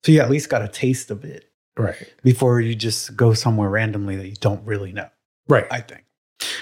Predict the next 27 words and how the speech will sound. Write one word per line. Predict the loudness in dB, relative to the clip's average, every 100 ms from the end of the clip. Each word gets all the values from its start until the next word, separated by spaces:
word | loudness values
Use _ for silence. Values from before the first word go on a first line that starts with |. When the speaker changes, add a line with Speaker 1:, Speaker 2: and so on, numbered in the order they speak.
| -12 -2
Speaker 1:
Um, | 0 0 -2 -10 -16 _
so, | 2 2 2 -8 _ _ _ 4
and | 6
again, | 6 4 2
the |
money | 2 2 2 2
for | 0
the | -2
value | -2 -2 -2 -6 -8
is | -8
what | -8 -8
keeps | -10 -14 -14
us | -12
coming | -14 -16
back. | -18 -20 -20 -20 -20 -20 _ _ _ _ _ 2
Speaker 2:
So | 4
what | 4 0 -4
don't | -2 0 -2
you | -6 -8
like | -10 -16 -20 -14
about | -12 -12 -14
cruising? | -14 -14 -14 -14 -16 -20 _ _ _ _ _ -16 -16 -18 _ -2 8
Speaker 1:
Um, | 8 8
I | 2
think | 4 2 2
Virgin | -2 0 0 0 0 0
has | 0 0 0 -4